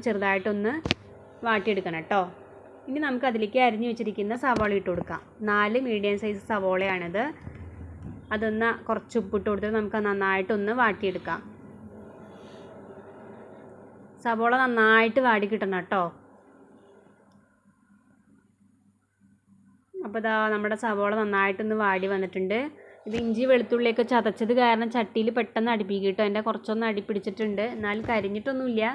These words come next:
ചട്ടിയിലൊന്ന് പിടിച്ചിട്ടുള്ളൂ. നന്നായിട്ടൊന്ന് വാടി വന്നിട്ടുണ്ട് ട്ടോ. ഇനി നമുക്കിതിലേക്ക് ആവശ്യത്തിനുള്ള പൊടികൾ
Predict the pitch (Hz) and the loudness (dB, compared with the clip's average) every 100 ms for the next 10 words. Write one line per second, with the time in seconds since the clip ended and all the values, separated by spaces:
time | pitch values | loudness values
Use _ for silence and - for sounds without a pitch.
0 | 262 226 202 208 214 226 226 202 208 214 | -4 -6 -4 -4 -2 -4 -4 -8 -8 -4
1 | 190 220 285 - - - - 220 214 214 | -2 -2 -6 -14 -20 -10 -2 2 4 4
2 | 214 202 202 233 294 370 - _ _ _ | 4 0 -2 -2 -4 -6 -12 _ _ _
3 | _ _ _ _ _ _ _ - 226 220 | _ _ _ _ _ _ _ -2 4 6
4 | 220 247 233 196 196 185 180 175 208 170 | 6 4 4 2 -2 -2 0 2 4 2
5 | 190 - - - - - - - - - | -4 -18 -20 -20 -20 -20 -20 -20 -20 -20
6 | - - - 277 302 302 233 226 240 226 | -20 -18 -6 0 2 2 2 0 0 2
7 | 208 233 294 277 233 226 226 - 247 233 | 2 2 2 0 2 2 2 -2 0 2
8 | 226 254 220 214 | 2 4 4 4